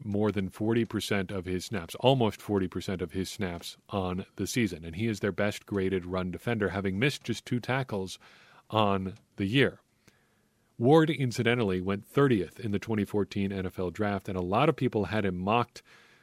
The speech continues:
to the Packers on the assumption that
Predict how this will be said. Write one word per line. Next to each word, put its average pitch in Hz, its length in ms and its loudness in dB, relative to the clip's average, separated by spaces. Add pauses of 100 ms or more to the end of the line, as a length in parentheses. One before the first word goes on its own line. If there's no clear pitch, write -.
(420)
to 147 120 4
the 127 80 6
Packers 104 720 0 (500)
on 113 160 2
the 135 120 2
assumption 110 440 0
that 98 220 -2